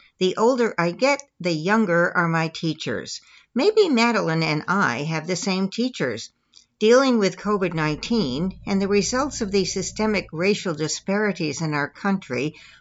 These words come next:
while watching our nation teetering on a tightrope between democracy and authoritarianism,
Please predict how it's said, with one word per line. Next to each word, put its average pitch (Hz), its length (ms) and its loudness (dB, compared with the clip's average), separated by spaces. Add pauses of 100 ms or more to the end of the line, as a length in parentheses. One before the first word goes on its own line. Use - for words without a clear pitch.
while 208 200 0
watching 247 500 0
our 208 200 4
nation 190 680 -2
teetering 156 720 -2
on 180 140 -2
a 175 140 -4
tightrope 220 600 -4 (540)
between 214 640 4 (100)
democracy 226 920 2
and 175 240 -2
authoritarianism, 160 1120 0